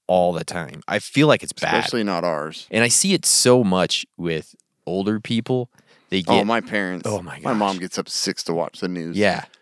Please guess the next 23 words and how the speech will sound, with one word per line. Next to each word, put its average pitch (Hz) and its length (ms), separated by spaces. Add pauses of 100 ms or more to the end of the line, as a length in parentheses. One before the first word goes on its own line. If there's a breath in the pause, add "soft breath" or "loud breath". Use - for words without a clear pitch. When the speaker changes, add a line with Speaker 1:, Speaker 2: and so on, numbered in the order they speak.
(120)
Speaker 2:
You 90 100
know, 80 120
West 101 280
Valley 110 300
shooting 117 480
again. 87 460
Speaker 1:
Yeah. - 100
It's - 140
like, 127 100
well, 151 180
that 156 180
doesn't 147 220
affect - 400
your 95 120
life. 104 340
Let's 110 180
stop - 260
worrying 101 300
about 78 300
it. 71 100
Speaker 2:
<laughs> - 40
I 139 140
know. - 260